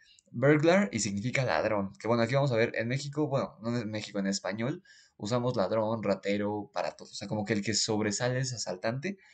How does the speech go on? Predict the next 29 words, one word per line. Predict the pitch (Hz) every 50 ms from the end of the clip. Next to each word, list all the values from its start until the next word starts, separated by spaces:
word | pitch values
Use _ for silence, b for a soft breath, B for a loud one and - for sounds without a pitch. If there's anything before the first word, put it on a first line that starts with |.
| b b b _
pero | - 101 101
como | 104 101 101
que | 98 107 104 101 101 98 95
en, | 98 104
en | 110 117 107 98 101 107
español | 104 101 - 107 107 120 123
usamos | 123 127 123 117 120 120
la | 104 92
misma | 98 101 107 110
palabra | 101 95 87 98 104 107 104
para | - 82 76 -
todo. | - - 107 123 151 - _ _ _ _ _ _ _ _ _ _ _ _ _ _ _ _
En | - 113 104
inglés | 104 104 110 117 123 120 -
sí | - 117 117
es | 113 113 120
este, | 117 104 - - 101 87 85 82 82 B B B B B B B B B B B
sí, | - - 123 120 107 101
sí, | - 135 123
como | 104 - 123 107
que | 101 104
tienen | 98 107 107 117 120 117 107 98 b b b b b b _ _
una | - 113 120 123 123 123 127
designación | 120 113 - 120 110 107 101 98 98 - 127 120 110
para | 110 107 104 -
cada | - 107 110 -
tipo | 117 - - 120 117
de | 101
ladrón. | 98 87 85 98 98 95 98 -